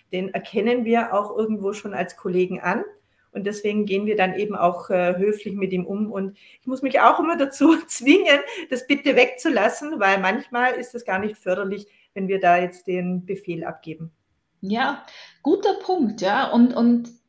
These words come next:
Speaker 2: schön, dass du das angespre-, gesprochen hast, ja, weil ich kann mich erinnern, das erste Auto, das mein damaliger Lebensgefährte und ich hatten, wir haben dem einen Namen gegeben, ja. Und genauso mein, mein, äh,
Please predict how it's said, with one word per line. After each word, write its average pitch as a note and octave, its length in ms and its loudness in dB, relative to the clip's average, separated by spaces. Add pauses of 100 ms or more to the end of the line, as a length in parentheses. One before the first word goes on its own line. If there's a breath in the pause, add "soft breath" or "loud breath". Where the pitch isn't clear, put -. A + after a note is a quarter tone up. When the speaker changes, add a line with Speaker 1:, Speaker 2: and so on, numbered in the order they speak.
Speaker 2:
schön, D#4 200 2
dass A4 120 0
du C4+ 60 -2
das C4+ 140 0
angespre-, G#3 560 -4
gesprochen G3 480 -8
hast, G3 260 -6
ja, G3+ 100 -2
weil G#3+ 120 -2
ich - 80 -10
kann B3 100 0
mich C4+ 120 -2
erinnern, B3+ 280 0
das G#3 140 -4
erste - 540 -4
Auto, F#3 280 -2
das G3+ 220 -4
mein G3 180 -4
damaliger G#3 460 -2
Lebensgefährte F#3+ 960 -4
und F#3 120 -6
ich G3 200 -10
hatten, A3 440 -6 (180 loud breath)
wir G3 120 0
haben C#4+ 160 4
dem D#4+ 140 0
einen D4 140 2
Namen A#3+ 320 0
gegeben, - 440 -12 (120)
ja. F#3 300 -4 (200 loud breath)
Und G#3 120 4
genauso A3 380 6
mein, F#3+ 360 2
mein, F3+ 320 -2
äh, - 60 -4